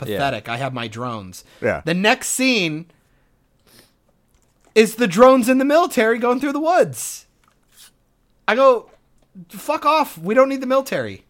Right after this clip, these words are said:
Speaker 1: Which they get
Speaker 2: If
Speaker 1: rid of them right after that. You know, 'cause
Speaker 2: Which,
Speaker 1: he goes
Speaker 2: again,
Speaker 1: to the
Speaker 2: I
Speaker 1: house and shit, so
Speaker 2: But do
Speaker 1: then
Speaker 2: you understand why I say, "Why even bother?"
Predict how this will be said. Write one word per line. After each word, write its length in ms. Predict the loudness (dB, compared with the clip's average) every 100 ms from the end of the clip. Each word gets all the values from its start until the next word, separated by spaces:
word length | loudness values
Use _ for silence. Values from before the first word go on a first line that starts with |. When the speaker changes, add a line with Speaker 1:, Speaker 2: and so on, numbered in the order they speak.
| _ -20 _ _
Speaker 1:
Which 220 | 0 2
they 100 | 4
get 120 | 6 4
Speaker 2:
If 80 |
Speaker 1:
rid 100 | 6
of 120 | 2 4
them 220 | 2 2
right 160 | 0 2
after 320 | 0 -2 -6
that. 340 | -6 -4 -6 -8
You 100 | -6
know, 140 | -4 4
'cause 80 |
Speaker 2:
Which, 140 | 4 6
Speaker 1:
he 60 | 6
goes 120 | 6
Speaker 2:
again, 120 | 4
Speaker 1:
to 60 | 2
the 60 | 0
Speaker 2:
I 40 |
Speaker 1:
house 400 | 0 0 0 -4
and 140 | -12 -10
shit, 340 | -6 -6 -6
so 200 | -10 -8
Speaker 2:
But 220 | 0 2
do 80 | 2
Speaker 1:
then 20 |
Speaker 2:
you 140 | 2 2
understand 520 | 4 0 0 0 4
why 160 | 4 2
I 60 |
say, 220 | 2 0 0
"Why 240 | 2 2
even 300 | 0 -2 -4
bother?" 540 | -4 -4 -2 -4 -6